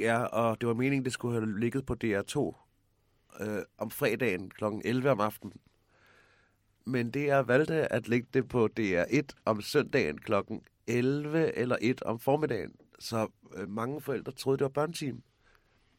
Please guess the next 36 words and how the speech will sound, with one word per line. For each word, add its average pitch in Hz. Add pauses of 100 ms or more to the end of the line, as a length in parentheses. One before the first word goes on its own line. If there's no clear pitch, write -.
(100)
Så -
de 131
satte -
deres 131
børn 123
foran 131
skærmen, 123
når 120
det 117
kom, -
og 104 (440)
det 113
er 104
altså 98
sådan 120
noget 127
med, 101 (760)
med, 98 (500)
der 95
bliver 110
røget 101
hash 110
i, 123
og 104
der 101
er 90
bare 101
bryster 110
og 101
sådan -
noget. 92
Det 110
er -
ikke -
for 120
børn. -